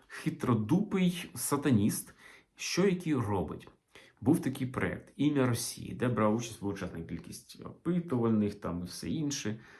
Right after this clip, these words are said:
Олександр Невський не був першим, але, е, ну, пас задніх насправді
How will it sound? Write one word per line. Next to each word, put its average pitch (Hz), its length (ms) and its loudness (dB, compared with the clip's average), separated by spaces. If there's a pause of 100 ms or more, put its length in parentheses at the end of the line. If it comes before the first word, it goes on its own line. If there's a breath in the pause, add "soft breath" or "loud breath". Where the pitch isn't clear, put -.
(240 loud breath)
Олександр 131 420 0
Невський 123 340 2
не 104 60 4
був 95 180 -2
першим, - 480 -2 (160)
але, 135 440 -2 (440)
е, - 40 -10 (380)
ну, 156 240 0
пас - 360 2
задніх 90 560 -2
насправді 123 580 -4